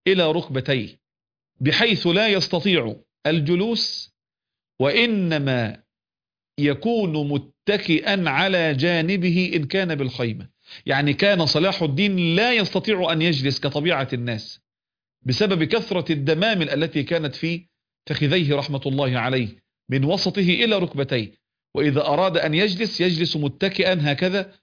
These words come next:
في خيمته رحمة الله عليه. يقول: "وكان مع ذلك"، ورغم هذا التعب،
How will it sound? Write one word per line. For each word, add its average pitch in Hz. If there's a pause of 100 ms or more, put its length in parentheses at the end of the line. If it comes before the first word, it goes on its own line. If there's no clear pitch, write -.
(100)
في 170
خيمته 127 (420)
رحمة 185
الله 151
عليه. 117 (480)
يقول: 226 (580)
"وكان 175
مع 147
ذلك"، 127 (160)
ورغم 151
هذا 151
التعب، 151